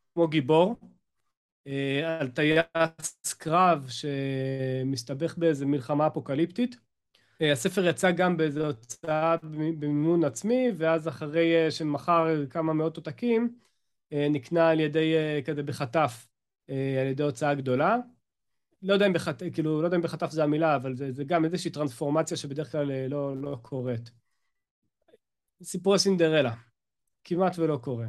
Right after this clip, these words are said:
בדרך כלל, או שקיבלו אותך להוצאה גדולה, או שלא קיבלו אותך, ואולי יקבלו אותך בספרים הבאים. תראה, ליעד שוהם, אה,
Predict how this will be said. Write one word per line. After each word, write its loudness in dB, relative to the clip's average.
בדרך 0
כלל, 2
או -2
שקיבלו -2
אותך 2
להוצאה 2
גדולה, 2
או -12
שלא -2
קיבלו 2
אותך, 0
ואולי 4
יקבלו 0
אותך -2
בספרים -4
הבאים. 0
תראה, -4
ליעד -4
שוהם, -2
אה, -4